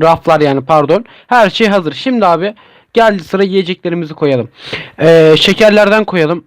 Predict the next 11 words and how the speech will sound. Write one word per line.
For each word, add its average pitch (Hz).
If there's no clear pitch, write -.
<clears throat> 165
On 180
tane 165
şeker 160
koy. 139
Şimdi 226
sodadan 220
koyalım. 185
Eee, 139
hemen 165
dizden. 185